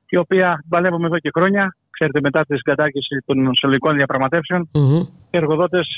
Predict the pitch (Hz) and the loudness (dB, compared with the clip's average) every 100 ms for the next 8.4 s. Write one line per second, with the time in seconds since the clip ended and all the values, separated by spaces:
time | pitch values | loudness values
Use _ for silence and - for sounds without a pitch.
0 | 160 156 156 156 139 131 123 131 131 131 | -4 0 0 0 -2 -4 -6 -4 -2 0
1 | 135 127 127 127 - 127 147 - 143 - | 0 0 0 0 -2 -6 -4 -2 -2 -2
2 | 135 139 135 - 151 190 180 _ _ _ | -2 0 -2 -2 -4 -4 -4 _ _ _
3 | _ _ _ _ _ _ - 202 180 160 | _ _ _ _ _ _ -2 0 -2 -6
4 | - - - - - - - _ 151 160 | -18 -18 -20 -20 -20 -18 -18 _ -4 0
5 | 151 143 - 165 175 170 151 - - - | 0 -2 -2 -2 0 -2 -6 -16 -18 -14
6 | - _ 165 156 - 151 151 151 151 - | -14 _ -2 -2 -2 -2 0 -2 -4 -4
7 | 156 147 131 147 131 131 127 123 165 156 | -2 -2 0 -2 -2 -2 -2 0 0 0
8 | 135 123 156 | -2 0 0